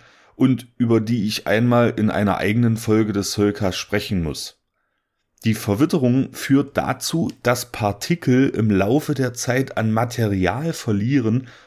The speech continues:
und dadurch kleiner werden. Vielleicht kann man sich vorstellen, dass dieser Prozess aber sehr langsam voranschreitet. Die Bodenart ist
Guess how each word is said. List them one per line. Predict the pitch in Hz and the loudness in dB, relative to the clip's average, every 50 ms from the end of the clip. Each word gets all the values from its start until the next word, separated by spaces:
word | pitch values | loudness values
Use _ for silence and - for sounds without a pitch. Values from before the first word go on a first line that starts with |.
| _ _ | _ _
und | - 110 110 120 117 117 - - - _ | 0 2 2 2 0 -2 -8 -12 -6 _
dadurch | - 95 101 104 107 120 127 131 131 131 - - | 0 0 0 0 0 0 2 2 2 0 -2 -6
kleiner | - - - - 85 156 143 113 90 78 | -10 -6 -2 0 2 4 4 2 2 2
werden. | 78 78 78 78 73 78 73 71 - _ _ _ _ _ _ _ _ _ _ _ _ _ - - | 2 0 0 0 -2 -4 -6 -8 -10 _ _ _ _ _ _ _ _ _ _ _ _ _ -6 -2
Vielleicht | 104 101 107 120 117 - | 0 0 2 0 -2 -2
kann | - 131 127 | -2 0 2
man | 131 123 123 120 | 2 2 2 2
sich | 113 117 113 113 - | 2 0 0 -2 -4
vorstellen, | - - 143 127 127 139 - - - 113 110 113 120 120 117 | -4 0 0 2 2 0 0 2 2 4 4 4 4 4 2
dass | 98 101 101 - - - | 2 0 0 -2 -6 -4
dieser | - 117 107 98 113 107 | -4 -2 0 2 0 0
Prozess | 90 - - - 110 113 - - 127 123 120 - - - - | 0 -4 -6 -6 -6 -4 -2 -2 0 0 0 -2 -6 -2 -2
aber | 110 110 107 110 107 - - - | 0 2 4 2 2 2 0 -4
sehr | 101 104 101 98 110 117 123 131 127 123 | -6 -4 0 2 4 4 4 4 4 4
langsam | 110 101 101 113 131 131 110 110 101 95 95 90 | 4 2 2 2 2 2 2 2 2 2 0 -2
voranschreitet. | - 95 87 90 101 117 120 120 120 - 82 80 80 78 82 82 - - _ _ _ _ _ _ _ _ _ - | -4 -2 0 2 2 2 0 -2 -2 -2 0 0 0 -2 -4 -6 -6 -10 _ _ _ _ _ _ _ _ _ -6
Die | 95 | -6
Bodenart | 90 - 110 135 175 214 185 170 127 - - 95 107 131 131 - - - - _ _ | -2 2 2 4 4 4 2 0 -2 -2 0 0 2 0 0 -4 -10 -14 -16 _ _
ist | 117 117 117 - - - | -2 -2 -2 -4 -6 -8